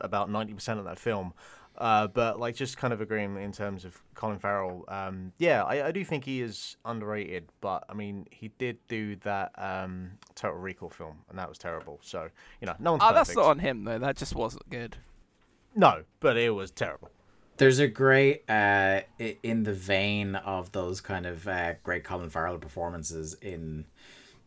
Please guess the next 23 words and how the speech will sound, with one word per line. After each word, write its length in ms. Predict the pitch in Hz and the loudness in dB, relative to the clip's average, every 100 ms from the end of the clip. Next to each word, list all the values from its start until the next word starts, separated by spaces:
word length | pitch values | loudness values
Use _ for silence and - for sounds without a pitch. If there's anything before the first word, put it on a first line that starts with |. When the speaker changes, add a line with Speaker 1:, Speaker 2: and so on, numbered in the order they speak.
| _ - _ _ _ _ - - - | _ -20 _ _ _ _ -20 -20 -6
Speaker 3:
you 100 | 110 | -4
know, 100 | 87 | -2
in 140 | 92 | -4
Bruges 440 | 101 98 95 92 - | -2 2 2 0 -2
and 140 | 92 95 | -6 -2
Seven 240 | 95 85 | 0 0
Psychopaths, 480 | 92 92 - 87 - | -4 -4 -2 -2 -2
both 160 | 90 | -6
being 320 | 80 85 82 80 | -6 -6 -8 -8
Martin 260 | 92 90 | -8 -8
McDonagh 260 | 82 98 98 | -6 -4 -4
movies, 320 | 90 78 82 | -4 -6 -6
so 180 | 85 80 | -6 -8
kind 240 | - 90 | -6 -6
of, 140 | 87 80 | -6 -8
like, 260 | 87 80 - - - _ _ _ - _ _ _ - - _ | -8 -8 -14 -20 -20 _ _ _ -20 _ _ _ -20 -20 _
by 120 | 95 | -4
proxy 400 | - 101 - 98 | 0 0 0 -4
Irish 360 | 90 101 98 104 | 0 2 2 0
movies. 360 | 92 87 85 | -4 -4 -4
He 100 | 101 | 0
is 100 | 98 | 0
in 140 | 110 | 2